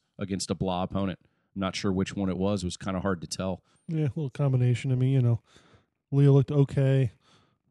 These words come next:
Speaker 2: Rock looked great. Uh, Hemby was a nice, you know, surprise. I mean,
Speaker 1: Yeah,
Speaker 2: not really
Speaker 1: agreed.
Speaker 2: surprise. We knew he's a good player, but, uh,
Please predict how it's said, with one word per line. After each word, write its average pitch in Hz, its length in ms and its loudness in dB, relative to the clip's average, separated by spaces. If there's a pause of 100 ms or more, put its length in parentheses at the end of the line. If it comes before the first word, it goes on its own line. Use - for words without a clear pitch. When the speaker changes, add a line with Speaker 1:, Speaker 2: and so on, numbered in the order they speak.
(160)
Speaker 2:
Rock 131 280 0
looked 123 200 0
great. 131 300 4 (420)
Uh, 117 180 0
Hemby 139 340 4
was 131 180 6
a - 20 2
nice, 127 480 0
you 143 160 -2
know, 120 240 2 (560)
surprise. 131 680 2 (300)
I 139 40 -10
mean, 135 80 -2
Speaker 1:
Yeah, 123 80 2
Speaker 2:
not 117 100 -4
really 156 120 0
Speaker 1:
agreed. 120 140 2
Speaker 2:
surprise. 127 480 2
We 123 120 2
knew 123 80 4
he's 120 100 4
a 117 40 2
good 117 140 4
player, 127 360 2
but, 117 160 2
uh, 117 140 2